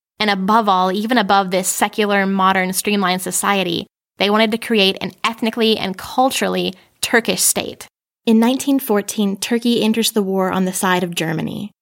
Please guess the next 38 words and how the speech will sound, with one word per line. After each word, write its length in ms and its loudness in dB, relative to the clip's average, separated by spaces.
The 100 4
Ottoman 300 2
Empire 400 2
declares 340 0
holy 340 2
war, 360 -2
or 100 -2
jihad, 600 -2
on 100 0
all 180 4
Christians 520 -2
except 220 -4
for 80 -4
their 140 0
allies. 560 -2
And 120 4
you 60 2
can 120 2
imagine 280 2
how 140 4
long 100 4
that 100 0
would 120 4
have 100 -2
lasted 420 0
had 160 0
they 120 2
actually 320 -2
won 260 2
the 80 2
war 320 -2
or 140 -4
survived 380 -2
it 60 -6
intact, 460 -6
for 80 -18
that 160 -6
matter. 380 -4